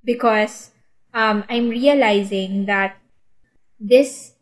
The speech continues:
is probably gonna be the easier time. Next year is gonna be harder.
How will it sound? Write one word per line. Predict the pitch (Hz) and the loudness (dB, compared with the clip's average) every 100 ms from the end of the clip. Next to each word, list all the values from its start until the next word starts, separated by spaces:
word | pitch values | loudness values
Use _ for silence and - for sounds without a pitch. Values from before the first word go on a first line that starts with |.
| _ | _
is | 247 - | -20 -10
probably | 226 214 226 220 | -4 -2 -2 -6
gonna | 220 220 214 | -4 -4 -2
be | 208 | -4
the | 190 214 | -8 -8
easier | 202 208 190 180 | -12 -10 -10 -12
time. | 175 - _ 196 _ _ | -14 -20 _ _ _ _
Next | 220 220 - - | -8 -8 -10 -18
year | 208 214 226 208 | -8 -4 -2 -2
is | 190 - | -4 -10
gonna | 196 185 | -14 -12
be | 190 | -14
harder. | 190 196 185 175 - 185 | -18 -14 -14 -14 -20 -20